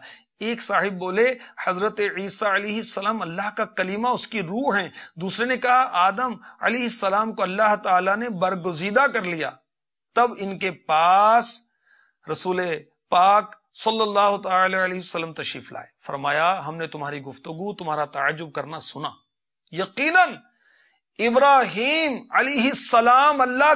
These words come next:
کے خلیل ہیں اور وہ ایسے ہی ہیں۔ موسیٰ علیہ السلام راز کی بات کرنے والے ہیں، واقعی وہ ایسے ہی ہیں۔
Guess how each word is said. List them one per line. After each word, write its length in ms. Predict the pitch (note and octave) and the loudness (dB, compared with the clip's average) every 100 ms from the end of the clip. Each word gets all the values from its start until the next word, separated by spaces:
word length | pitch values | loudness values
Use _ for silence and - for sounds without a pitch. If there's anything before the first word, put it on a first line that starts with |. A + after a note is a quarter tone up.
| C#4+ | 4
کے 140 | D4+ | 2
خلیل 560 | C#4 A#3+ B3 D4 D#4+ C#4+ | 4 2 2 2 2 2
ہیں 760 | D3 - F3+ A3+ D4 B3 F3 D3+ _ _ _ _ _ _ - | -2 -10 -2 0 2 0 -4 -10 _ _ _ _ _ _ -2
اور 180 | E3+ F3+ | 0 0
وہ 200 | D#3+ D#3+ | -4 -8
ایسے 320 | B2 B2 - G#3+ | -8 -10 -6 -6
ہی 280 | F3+ F3 | -6 -8
ہیں۔ 140 | B2+ - _ _ _ _ _ | -14 -20 _ _ _ _ _
موسیٰ 460 | D3+ G3 - A3+ A3+ | -6 -4 2 4 4
علیہ 280 | C4 B3 | 2 0
السلام 800 | C#4 - - A3+ A#3 B3+ D4 G#3 - _ _ _ _ _ _ _ _ _ _ _ _ - - - | 0 -2 2 2 4 4 4 0 -8 _ _ _ _ _ _ _ _ _ _ _ _ -20 -20 -12
راز 480 | D3+ G3+ A#3 C#4 - | 0 4 6 4 2
کی 160 | D4 | -2
بات 460 | C#4 A#3+ A#3+ C#4+ - | 0 4 6 4 2
کرنے 320 | C4+ C4 D4+ | 0 2 2
والے 440 | C4 B3 C4 D4 B3+ | 6 6 6 2 2
ہیں، 460 | D#3 A3+ D#4+ D4+ F3 | 0 2 2 2 2
واقعی 400 | F#3+ A#3+ A#3+ E4 | 4 4 4 2
وہ 160 | F4 D#4+ | 6 6
ایسے 340 | D4+ C#4+ F4+ | 6 4 2
ہی 220 | G#4 G4+ | 4 4
ہیں۔ 200 | E4+ A3+ | 4 0